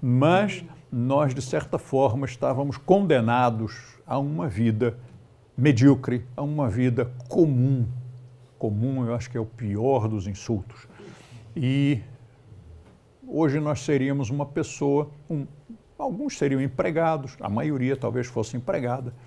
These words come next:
alguns seriam empreendedores, mas no mau sentido, aquele empreendedor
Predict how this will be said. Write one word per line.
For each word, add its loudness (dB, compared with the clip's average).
alguns 0
seriam 2
empreendedores, 0
mas -2
no 0
mau 2
sentido, -6
aquele -6
empreendedor -2